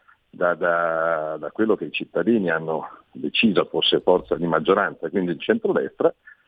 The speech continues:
da una o più proposte assolutamente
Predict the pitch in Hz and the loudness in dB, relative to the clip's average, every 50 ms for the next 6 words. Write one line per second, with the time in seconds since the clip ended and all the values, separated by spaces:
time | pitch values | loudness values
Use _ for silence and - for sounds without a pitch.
0 | _ _ _ _ - - - 87 85 92 104 107 117 127 127 120 107 98 95 90 | _ _ _ _ -8 -2 0 2 4 4 4 2 2 2 2 4 4 4 2 2
1 | - - - 104 95 - - 175 - 85 82 80 82 - - - 110 113 113 110 | 0 -4 -6 -6 -4 -2 -2 -2 0 0 -2 -2 -4 -10 -6 0 2 2 2 0
2 | - - - _ _ _ _ _ _ _ _ _ _ _ _ _ - - 87 - | -2 -8 -20 _ _ _ _ _ _ _ _ _ _ _ _ _ -6 -6 -6 -4
3 | - 98 90 90 - 92 92 98 104 107 107 107 - 110 110 110 107 - - - | -2 -2 -2 0 2 2 4 4 4 2 2 2 4 4 4 2 0 -4 -10 -20
4 | _ _ | _ _